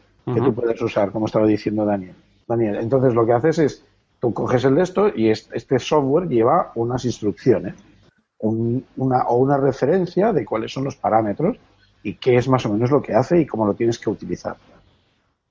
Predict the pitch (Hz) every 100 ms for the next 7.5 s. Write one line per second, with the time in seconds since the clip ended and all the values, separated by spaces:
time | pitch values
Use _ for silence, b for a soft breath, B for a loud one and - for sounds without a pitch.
0 | _ - 107 120 135 131 127 143 127 113
1 | 127 131 117 131 135 185 120 120 117 110
2 | 113 113 113 107 107 123 113 107 120 135
3 | 139 123 - 104 98 135 120 _ _ _
4 | _ _ _ _ _ B B B B -
5 | 160 135 131 143 - - 139 135 127 127
6 | 120 120 117 110 107 - 160 196 202 160
7 | 135 117 160 -